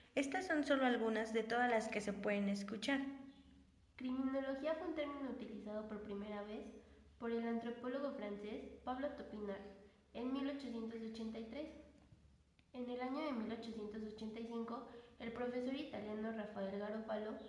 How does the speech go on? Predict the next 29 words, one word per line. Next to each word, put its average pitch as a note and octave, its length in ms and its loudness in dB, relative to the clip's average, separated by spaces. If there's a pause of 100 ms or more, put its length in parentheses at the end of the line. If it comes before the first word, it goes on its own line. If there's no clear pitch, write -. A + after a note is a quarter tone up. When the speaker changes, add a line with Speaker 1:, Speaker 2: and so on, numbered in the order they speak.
(240)
Speaker 2:
acuñó B3+ 420 0
este B3+ 140 -2
término C#4 540 0
con A3 160 -2
su G#3+ 140 -4
obra G#3+ 260 -4 (200)
Criminología, A3 840 0 (260)
estudio B3+ 340 -4
del G#3 240 -2
crimen, C4+ 500 -4 (100)
sus A3+ 200 -8
causas A#3+ 440 -4 (200)
y A#3+ 80 -4
los A3+ 180 -2
medios A#3 320 -2
de G3+ 80 -2
represión. A3 540 -6 (800)
Existen C#4 480 -4
diversas A#3+ 380 0
conceptualizaciones G#3+ 1080 -4
de A3 100 -4
ella. A3+ 300 -4 (560)
Sin A3+ 160 -6
embargo, A#3+ 500 -2 (400)
consideramos B3+ 640 0
las C#4+ 160 0
siguientes A3 480 -4 (200)
toda C4 220 -4
vez B3+ 120 -4